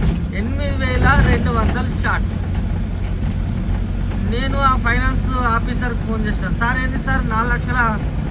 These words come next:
పది వేలకు లెటర్ ఇచ్చారు కదా మీరు కమిట్మెంట్ లెటర్?" అంటే,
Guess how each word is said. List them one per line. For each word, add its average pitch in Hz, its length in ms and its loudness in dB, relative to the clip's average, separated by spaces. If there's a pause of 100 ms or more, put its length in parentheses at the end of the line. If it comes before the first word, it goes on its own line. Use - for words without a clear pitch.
(380)
పది 208 160 0
వేలకు 247 420 0
లెటర్ 220 400 -2
ఇచ్చారు 226 260 -2
కదా 214 240 -2
మీరు 208 180 -2
కమిట్మెంట్ 202 540 -2
లెటర్?" 196 220 -2
అంటే, 196 420 -4